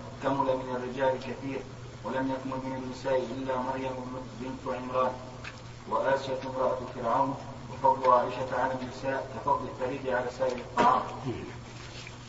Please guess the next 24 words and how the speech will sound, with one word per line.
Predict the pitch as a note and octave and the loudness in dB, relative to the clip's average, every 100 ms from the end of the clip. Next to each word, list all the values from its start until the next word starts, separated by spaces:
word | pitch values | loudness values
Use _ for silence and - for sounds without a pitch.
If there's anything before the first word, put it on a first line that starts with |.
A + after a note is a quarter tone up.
| - - | -12 -8
حدثنا | - C3 B2+ C3 C3 | -6 -2 0 4 4
عمرو | C3 - C3+ B2+ | 6 4 4 2
بن | B2+ B2 | 2 2
عون | A#2+ C3+ C4+ - | 2 2 0 0
قال | A#2+ | 0
حدثنا | - - - C3 - - | 0 -4 -4 -4 -4 -2
خالد | C3+ B2+ A#2+ | -2 -2 -4
بن | A#2+ | -2
عبد | A#2+ A#2+ | -2 -2
الله | B2 C3 | -2 0
عن | C3 - A#2+ | 0 0 -4
أبي | B2 A#2+ - | -6 -6 2
طوالة، | B2+ - C3 - - | 4 6 4 0 -2
عن | A#2+ | -2
أبي | B2+ C3 - | -2 -6 -4
طوالة | C3 C3+ - - - - - - - - | 4 4 4 0 -6 -8 -10 -10 -10 -4
عن | A#3 | -4
أنس | C4 C4+ G3 B2 | -2 -4 -4 -4
عن | B2 | -2
النبي | B2 B2 C3 - | -4 -2 -4 -2
صلى | B2 A#2+ | 0 2
الله | B2+ C3+ | 4 4
عليه | B2 C3 B2 | 4 2 -2
وسلم | A#2+ C3 C3+ C3 A#2+ | -4 -2 0 0 -2